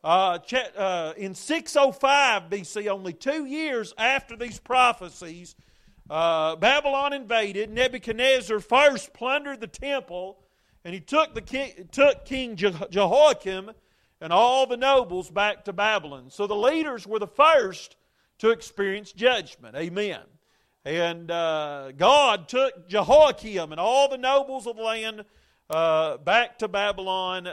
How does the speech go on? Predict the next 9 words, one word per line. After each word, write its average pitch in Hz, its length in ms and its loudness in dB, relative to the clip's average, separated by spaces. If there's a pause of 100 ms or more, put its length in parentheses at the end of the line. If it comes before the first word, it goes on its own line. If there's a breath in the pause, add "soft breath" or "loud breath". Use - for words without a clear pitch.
(180)
through 214 460 -2 (120)
and 170 180 -14
by 233 280 2
the 202 100 -8
hand 190 300 -10
of 156 80 -18
Nebuchadnezzar. 170 760 -4
Five 240 380 0
ninety-seven 247 1000 -4